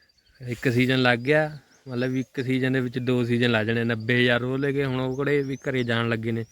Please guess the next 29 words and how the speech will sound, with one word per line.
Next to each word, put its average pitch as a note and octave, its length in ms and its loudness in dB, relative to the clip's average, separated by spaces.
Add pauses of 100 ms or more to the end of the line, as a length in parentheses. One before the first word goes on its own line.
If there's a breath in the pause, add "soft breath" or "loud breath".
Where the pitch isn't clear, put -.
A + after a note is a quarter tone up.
(540 soft breath)
ਉਹਨਾਂ B2 180 -4
ਨੇ C3 60 2
ਹੋਰ A#2+ 260 2
ਐਮ A#2 140 0
ਪੀ A#2+ 140 -6
ਉਮ A2+ 100 -2
ਪੀ A2+ 160 -6
ਦੀ A2+ 60 0
ਮਸ਼ੀਨ G#2+ 360 -2
ਫੜ D#3 200 -10
ਲਈ A2 180 -2
ਹੋਣੀ G#2 180 -6
ਆ G#2 80 -6
ਕੋਈ। A2 120 -10 (960 loud breath)
ਮੇਰਾ B2 180 4
ਵੀਰ B2 180 4
ਨਾ A#2 320 0
ਐਂ A#2+ 160 0
ਕਰਿਆ A#2+ 260 -2
ਕਰੋ। A#2+ 300 -4 (1800 soft breath)
ਉੱਧਰ C3 500 2
ਬਾਈ B2 300 4
ਕਹਿੰਦਾ C3 560 2 (1600)
ਮਸ਼ੀਨ C#3+ 380 4
ਕਿਸੇ D3 320 6
ਦੀ D3+ 140 2
ਆ, E3 180 4
ਜਿਹੜਾ D#3+ 200 2
ਬੰਦਾ D3+ 520 2